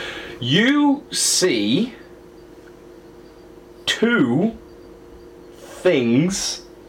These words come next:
vaguely mammalian cat thingies, moving,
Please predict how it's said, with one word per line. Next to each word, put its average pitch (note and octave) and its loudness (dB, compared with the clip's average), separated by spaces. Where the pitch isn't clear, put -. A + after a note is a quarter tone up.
vaguely F3+ 2
mammalian F3+ 2
cat - 0
thingies, A2 0
moving, C3+ 2